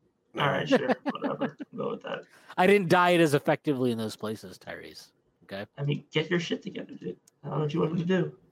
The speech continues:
Speaker 2: Oh, well, you know, I will, I'll get my shit together piecemeal like R J Barrett does.
Speaker 1: <laughs> Good segue, good segue.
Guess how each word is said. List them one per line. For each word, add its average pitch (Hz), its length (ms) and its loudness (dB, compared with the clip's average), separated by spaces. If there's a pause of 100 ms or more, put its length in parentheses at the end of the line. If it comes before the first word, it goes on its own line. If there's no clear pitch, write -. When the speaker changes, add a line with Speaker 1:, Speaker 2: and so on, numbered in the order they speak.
(140)
Speaker 2:
Oh, 117 60 -12 (220)
well, 98 180 -18
you 123 80 -12
know, 107 200 -14 (120)
I 127 120 2
will, 135 200 6 (300)
I'll 151 140 6
get 190 180 6
my 220 140 6
shit 196 180 2
together 175 360 6
piecemeal 156 600 2
like 120 180 4
R 120 140 4
J 107 140 -2
Barrett 98 320 -4
does. 85 200 -8 (240)
Speaker 1:
<laughs> - 460 6 (1300)
Good 180 120 2
segue, 143 420 0
good 147 120 2
segue. 143 320 -2